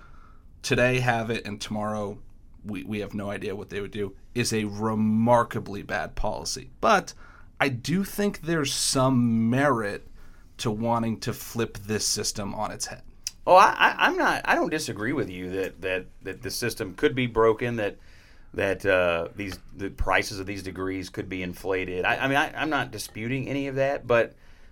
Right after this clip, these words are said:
Speaker 2: but what you, you are completely disregarding the personal responsibility of the people who end up signing these documents that say you're borrowing X and you're gonna pay it back at Y interest rate.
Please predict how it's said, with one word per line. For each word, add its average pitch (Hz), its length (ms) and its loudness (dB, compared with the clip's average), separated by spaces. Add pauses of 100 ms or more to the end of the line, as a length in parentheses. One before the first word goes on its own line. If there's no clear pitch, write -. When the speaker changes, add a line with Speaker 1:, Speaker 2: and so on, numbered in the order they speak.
Speaker 2:
but 120 140 8
what 127 220 4
you, 139 120 -6
you 190 260 -2
are 143 100 8
completely 123 840 -6
disregarding 104 960 2 (640)
the 95 80 0
personal 135 540 2
responsibility 113 1000 -2
of 92 140 -4
the 90 100 -8
people - 400 -2
who 101 140 -6
end 120 220 -2
up 101 160 2
signing 131 440 -2
these 107 200 -8
documents 107 560 0
that 95 160 -10
say 98 200 0
you're 87 200 -6
borrowing 131 500 2
X 143 320 -4
and 90 80 -10
you're 87 100 -14
gonna 90 160 -10
pay 117 220 -2
it 131 100 -4
back 127 280 2
at 98 100 -12
Y 110 240 -2
interest 120 400 -8
rate. 85 240 -12